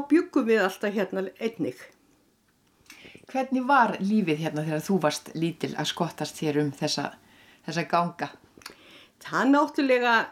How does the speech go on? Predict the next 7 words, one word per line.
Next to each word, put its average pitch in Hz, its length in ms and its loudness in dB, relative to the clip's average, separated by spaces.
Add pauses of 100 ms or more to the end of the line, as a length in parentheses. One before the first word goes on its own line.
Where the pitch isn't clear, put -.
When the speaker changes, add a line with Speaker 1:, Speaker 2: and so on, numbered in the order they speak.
Speaker 1:
eh, - 520 -20 (340)
var 233 320 -2
bara 180 180 0
óskaplega 196 760 0
gaman. 147 440 0 (420)
Það 220 200 0
var, 220 220 0